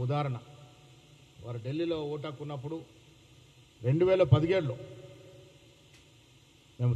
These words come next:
తెలంగాణలో ఓటు నమోదు చేయించుకున్నాం. ఇక్కడ మా ఓటుని తొలగించి తెలంగాణకు ట్రాన్స్‌ఫర్ చేయమని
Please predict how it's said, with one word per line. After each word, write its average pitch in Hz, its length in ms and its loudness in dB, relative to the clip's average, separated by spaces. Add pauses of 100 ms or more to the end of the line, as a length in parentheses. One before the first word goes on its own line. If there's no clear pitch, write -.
తెలంగాణలో 165 520 2 (1000)
ఓటు 139 260 4
నమోదు 139 360 4
చేయించుకున్నాం. 135 480 6 (960)
ఇక్కడ 147 180 2 (120)
మా 135 60 6 (180)
ఓటుని 160 280 10 (640)
తొలగించి 151 440 4 (140)
తెలంగాణకు 139 460 0
ట్రాన్స్‌ఫర్ 131 400 2
చేయమని 147 300 2